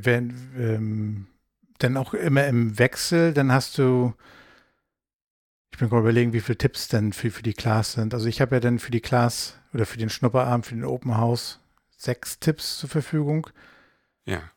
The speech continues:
Speaker 2: das habe ich auch. Also
Speaker 1: Die
Speaker 2: ich
Speaker 1: hast
Speaker 2: mache
Speaker 1: du
Speaker 2: einen
Speaker 1: auch,
Speaker 2: Clubabend,
Speaker 1: ja.
Speaker 2: ich habe
Speaker 1: Ja.
Speaker 2: bei meinen zweieinhalb Stunden, mache ich eigentlich dreizehn, dreizehn bis vierzehn Tipps.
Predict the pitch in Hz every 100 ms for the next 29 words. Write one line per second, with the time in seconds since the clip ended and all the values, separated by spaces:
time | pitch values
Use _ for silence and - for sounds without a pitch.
0 | _ - 107 92 - 101 87 - 139 110
1 | 107 104 110 104 110 107 101 98 - -
2 | 110 110 120 101 101 92 92 87 - -
3 | 95 92 98 - - 117 - 120 - -
4 | - _ _ _ 107 98 104 - 95 92
5 | 90 - 90 90 90 - 92 90 90 85
6 | _ - 92 90 98 87 - 104 - 92
7 | 85 - - -